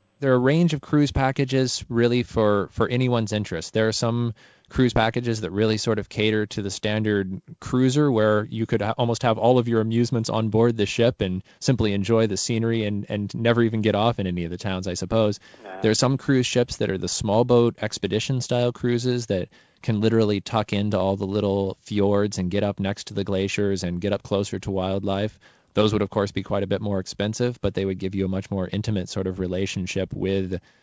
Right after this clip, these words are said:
Speaker 1: the Alaskan backcountry, and, and you obviously wouldn't be on a ship with a thousand other people as well.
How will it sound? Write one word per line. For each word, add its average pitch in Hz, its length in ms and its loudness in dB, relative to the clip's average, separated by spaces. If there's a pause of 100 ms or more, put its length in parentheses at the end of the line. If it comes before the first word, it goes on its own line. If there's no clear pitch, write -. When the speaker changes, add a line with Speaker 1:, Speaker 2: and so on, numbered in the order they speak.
(160)
Speaker 1:
the 110 220 -2
Alaskan 98 480 -2
backcountry, 98 640 -2
and, 120 240 -4
and 107 320 -2
you 107 180 -2
obviously 101 380 -2
wouldn't 101 300 -2
be 101 160 -2
on 95 100 -2
a 92 60 -6
ship - 240 -4
with 101 160 -4
a 90 80 -4
thousand 101 360 -2
other 95 200 -4
people 98 320 -4
as 90 100 -6
well. 98 340 -2